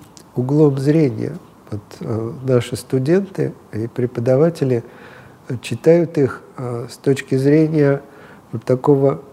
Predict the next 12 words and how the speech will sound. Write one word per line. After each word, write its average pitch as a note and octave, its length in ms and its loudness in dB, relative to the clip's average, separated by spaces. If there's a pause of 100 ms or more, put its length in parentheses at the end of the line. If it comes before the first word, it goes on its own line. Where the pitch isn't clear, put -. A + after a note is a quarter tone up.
здрав-, C#3+ 600 4
здорового C#3+ 840 2 (120)
отношения C#3 920 0
к, - 240 -12
э, B2+ 280 -4
предметному C3+ 680 -2
миру. D#3 420 0 (720)
Э, A#2+ 360 -10
есть A#2+ 220 -2
такой A#2+ 400 2 (220)
термин A#2+ 460 2 (160)
консюмеризм, C#3+ 960 2